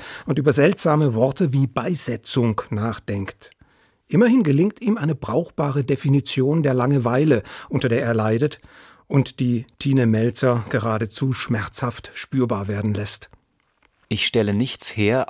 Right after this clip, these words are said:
Speaker 2: außer Zeit und lasse die Stunden über mich ergehen, weil ich es kann.“
Speaker 1: Genauso verhält es sich auch mit diesem Roman. Tine Melzer schreibt ihn, weil sie es kann.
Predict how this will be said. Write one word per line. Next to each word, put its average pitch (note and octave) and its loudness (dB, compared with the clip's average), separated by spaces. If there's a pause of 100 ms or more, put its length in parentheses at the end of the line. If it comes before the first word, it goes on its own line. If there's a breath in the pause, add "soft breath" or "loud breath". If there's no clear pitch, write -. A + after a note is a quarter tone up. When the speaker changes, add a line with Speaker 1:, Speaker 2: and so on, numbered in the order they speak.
Speaker 2:
außer A2 -2
Zeit - -4 (220)
und G2 -4
lasse G2+ -2
die F2+ -4
Stunden G2+ -4
über E2 -4
mich D#2+ -6
ergehen, E2 -4 (320)
weil D2 -6
ich D2 -12
es - -8
kann.“ D#2+ -6 (1000)
Speaker 1:
Genauso D3 2
verhält D#3 0
es D3+ 0
sich E3 -4
auch A#2+ -6
mit C3+ 0
diesem A#2 -2
Roman. G#2 2 (480 loud breath)
Tine D#3+ 8
Melzer F3+ 6
schreibt A#2 0
ihn, F#3 4 (220 loud breath)
weil A#2 0
sie C3+ 0
es D#3+ -2
kann. A2 -2